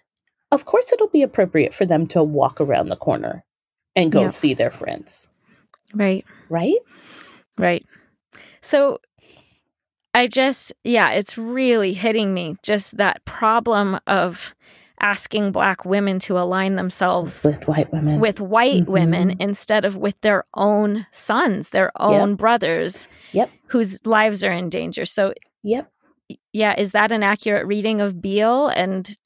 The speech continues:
Speaker 2: and
Speaker 1: I think it's a completely accurate reading. I think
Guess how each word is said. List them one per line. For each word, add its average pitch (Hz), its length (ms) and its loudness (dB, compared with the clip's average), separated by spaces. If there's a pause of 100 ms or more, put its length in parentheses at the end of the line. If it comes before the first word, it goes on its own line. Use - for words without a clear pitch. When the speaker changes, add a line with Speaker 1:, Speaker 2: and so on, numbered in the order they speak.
(220)
Speaker 2:
and 190 360 -4 (920)
Speaker 1:
I 208 120 4
think 208 220 0
it's 190 160 0
a - 40 2
completely 160 460 -2
accurate - 460 -8
reading. 175 400 -10 (100)
I 175 100 2
think 208 360 0